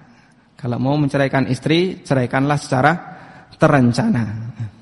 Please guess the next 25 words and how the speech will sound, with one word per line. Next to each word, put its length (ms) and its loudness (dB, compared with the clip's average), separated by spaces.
bukan 300 0
diceraikan 480 2
secara 280 2
spontan. 720 -2
Orang 240 0
jut-, 240 -4
begitu 320 2
marah, 640 2
cerai, 320 4
lihat 240 2
dulu, 480 0
ya. 120 -8
Karena 240 2
Allah 160 4
perintahkan, 720 0
"Fatallikuhunna 960 2
li'iddatihinna 960 0
wa 160 -4
ahsul 320 -6
iddah." 400 -16
Maka 400 2
dari 240 6
dua 480 2
dalil 240 4
ini, 480 2